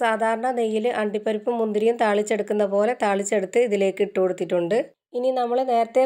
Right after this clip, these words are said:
പൊരിച്ചെടുത്ത് വെച്ചിരുന്ന ആ ഒരു കടലമാവിൻ്റെ ബോൾസ് ഇതിലേക്ക് ഇട്ട് കൊടുക്കാം. മുഴുവൻ ബോൾസും ഇതിലേക്ക് ഇട്ട് കൊടുത്തതിന് ശേഷം ഇത് നല്ലപോലെ ഒന്ന് ഇളക്കി യോജിപ്പിച്ച് കൊടുക്കാം. ഇനി ഇത് ഇതുപോലെ തന്നെ മുപ്പത് മിനിറ്റ് നേരം വെച്ചിരിക്കണം. എന്നാലേ ഈ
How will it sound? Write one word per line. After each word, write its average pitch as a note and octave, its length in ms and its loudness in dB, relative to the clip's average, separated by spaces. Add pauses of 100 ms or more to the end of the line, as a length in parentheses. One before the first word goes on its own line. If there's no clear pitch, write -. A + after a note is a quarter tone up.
പൊരിച്ചെടുത്ത് A#3 500 0
വെച്ചിരുന്ന A3 360 0 (140)
ആ A3 40 4 (100)
ഒരു A#3 180 4
കടലമാവിൻ്റെ G#3+ 760 2
ബോൾസ് G3+ 400 2
ഇതിലേക്ക് G3+ 400 0
ഇട്ട് F#3 140 -6
കൊടുക്കാം. F3 360 2 (340)
മുഴുവൻ A#3+ 400 0
ബോൾസും A3+ 360 -2 (100)
ഇതിലേക്ക് G#3+ 380 -4
ഇട്ട് G#3 120 -8
കൊടുത്തതിന് G3+ 440 0
ശേഷം G3 260 2 (100)
ഇത് G#3 100 0 (100)
നല്ലപോലെ G#3+ 520 2
ഒന്ന് A3+ 140 2 (120)
ഇളക്കി G3 340 0
യോജിപ്പിച്ച് F#3 460 -2
കൊടുക്കാം. F3+ 360 2 (400)
ഇനി C4 200 2
ഇത് C4 80 4 (140)
ഇതുപോലെ B3 420 4
തന്നെ A#3+ 180 4 (120)
മുപ്പത് A#3 340 6
മിനിറ്റ് A3 300 4
നേരം G#3 320 8
വെച്ചിരിക്കണം. G3 580 4 (140)
എന്നാലേ A3 340 6 (120)
ഈ - 20 4